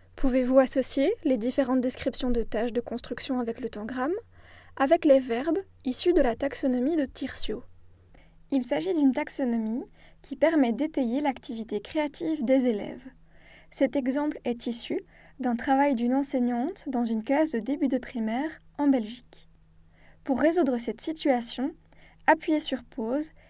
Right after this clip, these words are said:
et passez ensuite à la dia suivante pour découvrir la solution. Voici la solution à ce défi.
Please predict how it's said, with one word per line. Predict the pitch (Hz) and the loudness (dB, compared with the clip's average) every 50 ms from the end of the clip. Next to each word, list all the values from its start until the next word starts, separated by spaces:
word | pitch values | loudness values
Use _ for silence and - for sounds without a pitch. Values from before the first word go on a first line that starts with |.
| - _ - | -16 _ -2
et | 254 254 | -2 2
passez | 247 269 294 285 - 330 | 4 4 2 2 2 -2
ensuite | 311 285 277 - - 226 - | 0 -2 -2 -4 -6 -6 -6
à | 220 | -4
la | 254 226 220 | -4 -4 -4
dia | 196 220 262 302 | -2 0 0 0
suivante | 302 - - 294 233 233 226 226 254 277 - - - - - - - _ - | 0 0 -2 -2 -2 -2 -2 -2 -2 -2 -4 -6 -16 -20 -20 -20 -20 _ -12
pour | - 269 240 214 | -8 -4 0 2
découvrir | 294 339 330 294 226 247 277 302 285 | 2 2 0 0 -2 0 0 0 0
la | 233 233 | 0 0
solution. | 233 - 277 247 220 226 - - - - - - - - _ _ _ _ _ - _ _ - _ _ - - - - _ - - - - - - | -2 -2 -2 -2 -4 -6 -8 -12 -14 -14 -18 -20 -20 -20 _ _ _ _ _ -20 _ _ -20 _ _ -20 -20 -20 -20 _ -20 -20 -20 -20 -12 -4
Voici | 277 277 277 269 - - | 0 0 0 0 2 0
la | 302 311 294 | 2 2 2
solution | 277 - 277 240 254 247 - - 311 302 | 2 0 -2 -2 -2 -6 -6 -4 -4 -4
à | 294 | -4
ce | 277 - 262 | -2 -2 -2
défi. | 233 220 247 233 233 - 254 233 - | -2 -2 -4 -6 -6 -8 -12 -12 -12